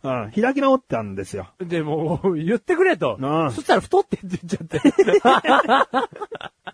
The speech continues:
Speaker 2: <laughs>
Speaker 1: えー、そしてメールですね。
Speaker 2: はい。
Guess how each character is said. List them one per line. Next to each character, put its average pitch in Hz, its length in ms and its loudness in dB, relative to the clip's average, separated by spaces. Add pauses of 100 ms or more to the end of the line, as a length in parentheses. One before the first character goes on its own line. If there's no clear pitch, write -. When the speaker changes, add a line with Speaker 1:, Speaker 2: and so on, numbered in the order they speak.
(580)
Speaker 2:
<laughs> 220 520 -8
Speaker 1:
え 165 280 2
ー、 180 40 -2
そ 311 100 4
し - 60 0
て 247 100 0
メ 202 160 0
ー 190 40 0
ル 180 60 4
で 175 120 2
す 127 100 -6
ね。 156 120 -2
Speaker 2:
は 180 240 0
い。 165 100 -8